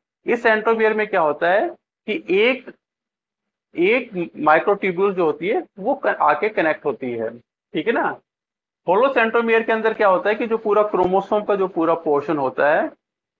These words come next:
वो decorate होता है, यानी कि वहां पर सभी जगह पे आके आपके microtubules आके जुड़ सकती हैं। और regional centromere के अंदर क्या होता है कि एक point है जहां पर कई microtubules आके, या हम कहेंगे spindle fiber आके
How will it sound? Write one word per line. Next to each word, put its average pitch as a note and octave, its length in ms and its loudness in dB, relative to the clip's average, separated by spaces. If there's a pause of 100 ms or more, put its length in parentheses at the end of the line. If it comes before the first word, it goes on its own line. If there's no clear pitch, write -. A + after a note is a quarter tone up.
वो G#3+ 120 4
decorate G3 600 2
होता D#3 300 4
है, F3+ 180 4
यानी G3+ 220 2
कि G#3+ 80 0
वहां E3 300 2
पर G3+ 160 2
सभी G3 320 0
जगह G3 240 2
पे E3+ 140 0
आके E3+ 340 2 (440)
आपके C3 280 0
microtubules E3 760 -2
आके B3 340 0
जुड़ F#3+ 200 -4
सकती C#3 400 -6
हैं। B2 280 -10 (540)
और F#3 120 2
regional G3 360 0
centromere G#3 500 0
के G#3+ 60 -4
अंदर F#3+ 180 -4
क्या F3+ 140 0
होता D#3+ 140 -2
है G#3+ 60 -2
कि A#3 100 -6 (100)
एक G3+ 120 -10
point G3+ 320 2
है F#3+ 140 4 (400)
जहां E3+ 380 4
पर E3 220 2 (460)
कई C#4 380 2 (200)
microtubules F3 800 0
आके, D3 240 0
या E3+ 200 2
हम C#3 160 -2
कहेंगे E3 240 -2
spindle D#3+ 280 -4
fiber C3+ 340 0
आके - 320 2